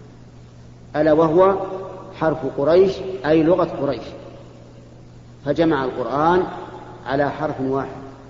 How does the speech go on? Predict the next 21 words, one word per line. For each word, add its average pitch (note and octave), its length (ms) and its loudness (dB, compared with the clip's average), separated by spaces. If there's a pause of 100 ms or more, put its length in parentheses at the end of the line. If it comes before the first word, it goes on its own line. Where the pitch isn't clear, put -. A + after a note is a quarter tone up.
(360)
على C#3+ 160 0
لغة D3+ 200 0 (120)
قريش، A2+ 200 -8 (460)
وهو D#3 220 2
ال-، D#3+ 300 2
وهو D3 180 2
الذي D3+ 220 0
نقرأ D3 260 -2
به C3 160 -2
الآن. B2+ 240 -6 (1080)
ثم F3 260 4
أمر E3+ 460 4
بسائر E3+ 500 2
المصاحف D#3 600 2 (220)
فأحرقت، C#3+ 540 0 (1080)
أحرقوها E3 460 0 (1040)
لئلا D#3 400 2
تبقى G3 560 2 (600)
فيفتتن C#3+ 560 0
الناس B2+ 340 -4
بها، B2 280 -8